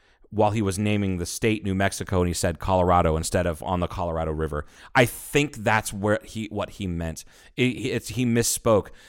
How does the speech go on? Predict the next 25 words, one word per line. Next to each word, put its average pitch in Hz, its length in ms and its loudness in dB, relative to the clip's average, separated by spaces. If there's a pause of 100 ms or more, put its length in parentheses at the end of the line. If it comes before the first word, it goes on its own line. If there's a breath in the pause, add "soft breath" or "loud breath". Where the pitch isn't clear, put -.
(120)
The 110 60 0
thing 147 360 2
is, 123 160 0
is 98 120 -4
that 98 120 -4
he 107 100 0
looks 120 220 0
like 139 120 -2
an 127 80 -2
idiot 107 400 0
when 98 140 -4
he 90 60 -2
says 87 320 -2
it, 78 140 -8 (680 soft breath)
and 117 140 2
then 120 80 0
it 117 80 -4
makes 117 180 0
the 120 80 -4
whole 110 140 0
country 123 360 -2
fucking 90 300 0
look 82 160 -2
bad, 85 240 0
which 82 140 -10